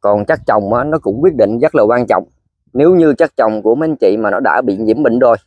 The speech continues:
đã bị nhiễm bệnh rồi, mà mình chỉ phun trên tàn thôi, mà chất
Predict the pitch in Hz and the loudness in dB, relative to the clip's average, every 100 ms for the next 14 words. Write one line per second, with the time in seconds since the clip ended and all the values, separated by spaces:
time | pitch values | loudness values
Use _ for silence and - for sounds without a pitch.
0 | _ _ _ _ _ _ - 98 120 107 | _ _ _ _ _ _ -4 -2 0 0
1 | 120 107 127 123 104 87 - _ _ _ | 0 0 2 2 0 -2 -12 _ _ _
2 | _ _ _ 98 104 107 113 101 113 139 | _ _ _ -6 -2 0 0 0 -2 0
3 | 165 151 147 139 120 110 131 135 _ _ | 2 2 2 0 0 0 0 0 _ _
4 | _ _ _ _ _ _ _ _ - 104 | _ _ _ _ _ _ _ _ -6 -2
5 | - | -2